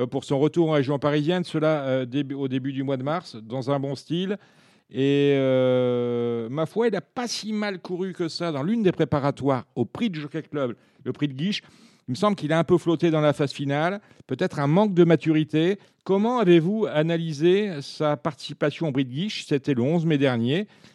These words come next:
il y a à peu près pile trois semaines. C'est classé troisième derrière Macaloun, qui sera l'un des chevaux en vue du Jockey Club, et Mille Box-, Mille Bosque.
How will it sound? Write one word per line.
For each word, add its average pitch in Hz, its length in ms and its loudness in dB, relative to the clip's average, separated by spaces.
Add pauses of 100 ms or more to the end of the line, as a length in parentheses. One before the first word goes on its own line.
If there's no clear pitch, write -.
il 110 140 -6
y 120 120 0
a 101 760 0
à 92 60 -10
peu 92 120 -12
près 101 180 -6
pile 151 260 -8
trois - 220 -10
semaines. 107 480 -6 (400)
C'est 135 180 -2
classé 131 260 -2
troisième 147 460 0
derrière 127 280 2
Macaloun, 165 520 4 (240)
qui 107 100 -12
sera - 160 -8
l'un 139 160 4
des 143 140 6
chevaux 139 320 0
en 131 80 0
vue 131 220 -6
du 107 200 -2
Jockey 120 280 -4
Club, 143 360 0 (320)
et 143 120 2
Mille 127 180 2
Box-, 101 420 -4
Mille 135 240 2
Bosque. 107 380 -2